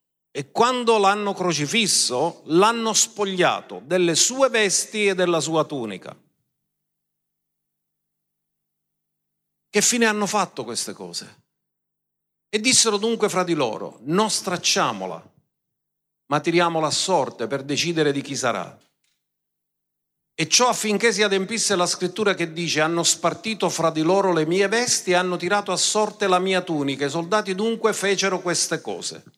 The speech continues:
Dove era riportato questo? Questo era riportato nel Salmo ventidue, verso diciotto.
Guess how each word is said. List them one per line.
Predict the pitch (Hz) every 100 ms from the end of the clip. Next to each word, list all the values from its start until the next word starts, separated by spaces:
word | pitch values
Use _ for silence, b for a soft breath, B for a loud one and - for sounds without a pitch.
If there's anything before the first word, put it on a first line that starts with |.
| _ _ _ _ _ _ _ _ _ _ _ _ _ _ _ _
Dove | - 240
era | 254 240
riportato | 240 214 214 - 139 120 120
questo? | 107 104 - - 110 - _ _ _ _
Questo | - 254 - 185 185
era | 214 175 156
riportato | 160 220 208 196 - 156 139 151
nel | 170 190
Salmo | - 254 233 214
ventidue, | 202 180 190 175 180
verso | 165 156 -
diciotto. | 156 143 127 113 - - 127 113